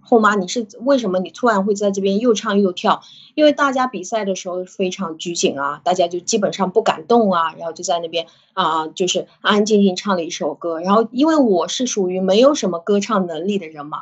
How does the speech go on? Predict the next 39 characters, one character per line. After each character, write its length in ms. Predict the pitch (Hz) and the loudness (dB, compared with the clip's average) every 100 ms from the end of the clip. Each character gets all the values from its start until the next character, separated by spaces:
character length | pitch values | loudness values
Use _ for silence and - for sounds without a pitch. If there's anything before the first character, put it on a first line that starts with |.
| - | -8
刚 120 | 214 | -2
刚 120 | 220 214 | 0 0
开 120 | 208 | -2
始 100 | 190 | 0
练 280 | 190 185 160 | 2 2 0
歌， 220 | 170 165 _ - _ | -4 -4 _ -20 _
所 140 | 226 | 4
以 40 | 220 | 4
我 220 | 175 165 | 4 0
就 100 | 180 | -2
一 160 | 196 | 0
边 180 | 196 185 | 2 0
唱 300 | 190 214 185 | 0 0 0
一 60 | 170 | -2
边 200 | 180 175 | -6 -4
跳。 240 | 196 180 _ _ _ _ | -2 -2 _ _ _ _
那 100 | 311 | 4
么 120 | 285 254 | 4 4
当 260 | 294 302 | 2 2
我 160 | 277 165 | 2 0
给 180 | 202 175 | -2 -2
了 100 | 208 | -2
你 120 | 208 | -4
一 180 | 202 208 | -4 -6
些， 320 | 202 196 196 _ _ | 0 0 0 _ _
呃， 240 | - 175 165 | -6 -4 -6
我 300 | - 165 190 | -8 -6 0
给 160 | 220 | 4
了 60 | 220 | 6
你 160 | 247 | 4
一 40 | 226 | 4
些 140 | 240 | -2
分 240 | 226 254 254 | 0 2 2
享， 180 | 220 | 2
我 60 | 185 | -4
说 100 | 196 | 0
：“啊， 120 | 196 | 0
其 180 | 190 208 | 0 -2
实 320 | 202 214 202 | -2 -2 -4